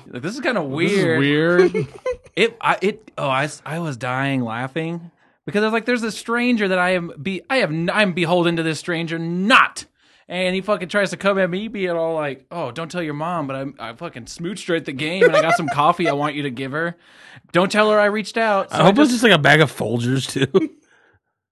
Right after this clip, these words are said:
Speaker 1: <clears throat> "This is for Matt only. Matt, please don't tell your mother that I contacted you or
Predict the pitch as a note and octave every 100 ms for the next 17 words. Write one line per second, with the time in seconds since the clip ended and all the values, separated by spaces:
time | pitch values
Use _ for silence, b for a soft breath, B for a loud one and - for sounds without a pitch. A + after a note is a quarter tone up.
0 | _ _ _ _ _ _ _ _ - B3
1 | B3 B3+ A#3 C3+ - _ _ _ _ _
2 | - E3+ F#3 C3+ D3 B2 C#3+ C#3 C#3+ -
3 | C#3+ D3 D3 C#3 A2+ G2 - _ _ _
4 | - B2+ D3 D3 C#3 - _ - - E3
5 | D#3 D3+ C3+ - D#3 D3 C3+ C3 C#3 C3+
6 | B2+ G#2+ - - D3+ C#3+ D#3+ - B2+ A#2+
7 | A#2 B B B B2+